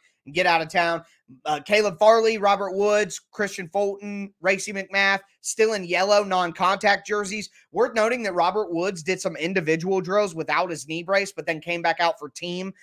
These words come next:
and had the knee brace back on. I think that's a smart move. You're doing individual, not expected to take contact from anybody.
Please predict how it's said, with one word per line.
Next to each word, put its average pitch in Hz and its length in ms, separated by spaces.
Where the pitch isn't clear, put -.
and 147 120
had 175 160
the 160 60
knee 165 200
brace 175 300
back 160 260
on. 175 200
I 160 60
think 151 160
that's 147 200
a 147 40
smart 170 360
move. 165 200
You're 151 120
doing 175 180
individual, 165 640
not 175 200
expected 170 320
to 160 180
take 165 120
contact 160 540
from 160 140
anybody. 151 540